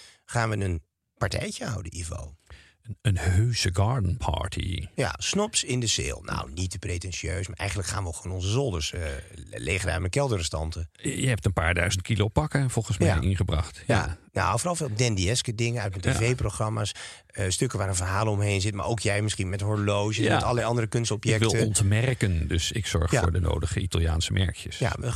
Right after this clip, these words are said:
Speaker 1: we gaan echt even, we gaan opruimen. En, eh, we gaan niet alleen dat doen, ook, we gaan natuurlijk onze, eh, luisteraars plezieren met één, een aparte aflevering van de Snopcast. Die
Speaker 2: Mhm.
Speaker 1: gaan we daar opnemen. En iedereen kan meedoen. We gaan een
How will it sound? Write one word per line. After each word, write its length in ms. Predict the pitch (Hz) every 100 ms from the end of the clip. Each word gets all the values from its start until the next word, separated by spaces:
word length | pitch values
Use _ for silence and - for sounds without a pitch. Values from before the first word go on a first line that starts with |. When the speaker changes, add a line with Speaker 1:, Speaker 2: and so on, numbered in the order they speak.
| -
Speaker 1:
we 80 | -
gaan 160 | 165
echt 240 | - - -
even, 420 | 143 135 135 -
we 80 | 175
gaan 120 | -
opruimen. 600 | 113 - 202 131 87 80
En, 320 | 117 120 113 -
eh, 280 | 113 107 107
we 80 | 107
gaan 340 | - 113 82 101
niet 200 | 123 95
alleen 260 | 95 95
dat 220 | 117 147
doen, 320 | 117 90 107 151
ook, 320 | 95 95 - -
we 80 | -
gaan 180 | - 95
natuurlijk 360 | 92 95 98
onze, 420 | 101 95 - 90 -
eh, 180 | - 82
luisteraars 600 | - 110 139 90 71 80 -
plezieren 380 | 113 113 117 101
met 140 | 98
één, 380 | 139 131 90 -
een 200 | - 98 -
aparte 320 | 104 135 -
aflevering 480 | 123 139 87 85 -
van 100 | 85
de 60 |
Snopcast. 500 | 110 127 78 - - -
Die 80 |
Speaker 2:
Mhm. 80 | 82
Speaker 1:
gaan 140 | 95 92
we 80 |
daar 240 | 90 104 98
opnemen. 640 | 95 104 110 127 151 226 - - -
En 140 | -
iedereen 300 | 113 113 101 85
kan 160 | 90
meedoen. 440 | 92 104 120 151 -
We 80 |
gaan 220 | - - 80
een 160 | 64